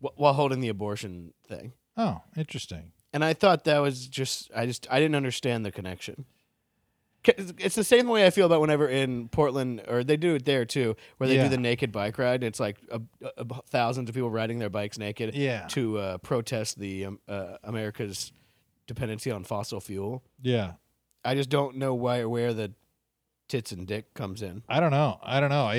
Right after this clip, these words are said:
Speaker 2: it, I think it's, people are ready to make a decision if they're, if they think, you know, if they see tits out,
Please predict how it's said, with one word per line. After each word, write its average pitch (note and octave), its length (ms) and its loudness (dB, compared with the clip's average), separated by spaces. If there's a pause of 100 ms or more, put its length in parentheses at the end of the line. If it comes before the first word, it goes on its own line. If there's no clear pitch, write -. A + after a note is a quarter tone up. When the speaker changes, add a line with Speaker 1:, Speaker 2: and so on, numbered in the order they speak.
(120)
Speaker 2:
it, B2 340 -2
I C3 140 2
think E3+ 260 0
it's, - 400 -4 (220)
people C#3+ 340 4
are A2+ 100 6
ready A#2 220 2
to G#2+ 80 2
make G#2+ 200 2
a G#2 40 -4
decision F#2 480 -6
if E2+ 220 -10
they're, F2+ 240 -4 (160)
if G2+ 120 -10
they G2 140 -6
think, F#2 300 -8 (120)
you G#2 80 -14
know, F2+ 60 -12
if E2+ 80 -14
they A2+ 80 -6
see B2 200 -4
tits - 360 -6
out, B2 320 -2